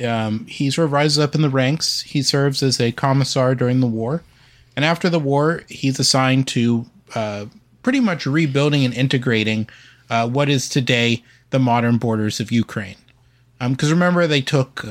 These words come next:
um, Western Ukraine, uh, during the war, um, from what was then, uh, which was then part of Poland, and integrated into the, uh, U-, uh, the Ukrainian, uh, Soviet Republic,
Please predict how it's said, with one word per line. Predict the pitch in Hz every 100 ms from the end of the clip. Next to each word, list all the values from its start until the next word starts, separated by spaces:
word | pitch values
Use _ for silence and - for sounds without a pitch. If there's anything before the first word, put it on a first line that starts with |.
| -
um, | 110 107 104 120
Western | 147 170 - 170
Ukraine, | 165 156 165 151 151 147 _ _ _ -
uh, | 113
during | 110 147 151
the | 143
war, | 120 127 131 135 _ _ _ -
um, | 110 104 107
from | - 131 123
what | 127 -
was | 120 -
then, | 127 127 123 123
uh, | 113 110 107 104 104 - _ _
which | - 139
was | 143
then | 127 135
part | 131 123
of | 117
Poland, | - 208 175 131 127 - _ _
and | 135 151
integrated | 156 156 131 127 120
into | 120 117 120 123 113
the, | 107 117 104 107 95
uh, | 104 104 107
U-, | 156 131 - -
uh, | 120
the | 117
Ukrainian, | 127 120 165 156 135 123 117 117
uh, | 113 110 107
Soviet | - 147 139 113
Republic, | 110 196 156 127 -